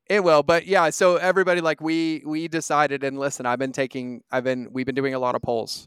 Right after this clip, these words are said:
a lot, and a lot of events, a lot of conversations, and we've been back in the drawing board, and, and, you know, we pulled all of our courses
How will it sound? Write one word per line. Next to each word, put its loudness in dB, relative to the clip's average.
a -10
lot, -4
and -8
a -12
lot -2
of -2
events, -8
a -8
lot -2
of -8
conversations, -8
and -10
we've 0
been 0
back -2
in -10
the -8
drawing -2
board, -8
and, -12
and, -10
you -12
know, -8
we -10
pulled -4
all 0
of -2
our -2
courses -6